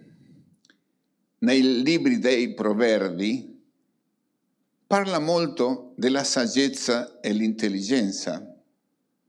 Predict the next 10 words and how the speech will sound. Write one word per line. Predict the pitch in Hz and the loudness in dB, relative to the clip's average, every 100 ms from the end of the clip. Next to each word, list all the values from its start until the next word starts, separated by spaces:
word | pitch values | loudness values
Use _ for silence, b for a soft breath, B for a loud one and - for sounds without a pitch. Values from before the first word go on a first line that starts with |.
| _ _ _ _ _ _ _ _ _ | _ _ _ _ _ _ _ _ _
e | - 165 | -2 0
parla | 220 226 226 | 2 2 2
anche | 208 254 240 208 202 208 - - _ | 4 2 4 2 2 -2 -10 -20 _
che | - 165 | 0 0
suo | 170 226 226 | 2 0 0
padre | 226 220 202 131 107 92 139 - _ _ _ _ | 0 2 2 0 0 -2 -6 -12 _ _ _ _
Davide, | - 208 208 110 104 92 - 160 - - _ _ | -2 2 2 2 0 0 -2 -4 -12 -20 _ _
il | 110 113 | -2 0
re | 107 143 | 2 0
Davide, | 117 160 151 117 98 120 147 B | 2 0 0 -2 -2 -4 -6 B